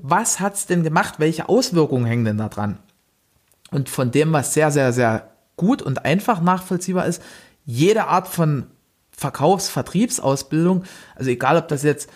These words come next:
bei dir war oder bei, bei auch Kollegen, also das ist ja ein, ein großes Feld, mega sinnvoll, weil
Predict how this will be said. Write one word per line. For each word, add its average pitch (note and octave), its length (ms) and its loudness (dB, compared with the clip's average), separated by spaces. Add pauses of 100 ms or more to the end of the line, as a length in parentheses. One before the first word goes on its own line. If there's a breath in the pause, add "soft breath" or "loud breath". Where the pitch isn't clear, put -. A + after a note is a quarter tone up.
(240 loud breath)
bei B2+ 140 0
dir G#3 260 0
war F3+ 220 4
oder D3 180 0
bei, C3+ 240 0
bei B2+ 460 -2 (440 loud breath)
auch - 200 -6 (260)
Kollegen, D#3+ 500 4
also C3+ 220 -2
das C3 220 -6
ist - 80 -6
ja E3 80 -4
ein, C#3 200 -4
ein B2+ 380 -2 (140)
großes F#3+ 500 0
Feld, A3+ 500 0 (1800 loud breath)
mega E3+ 340 4
sinnvoll, C3+ 460 0 (240)
weil B2 480 2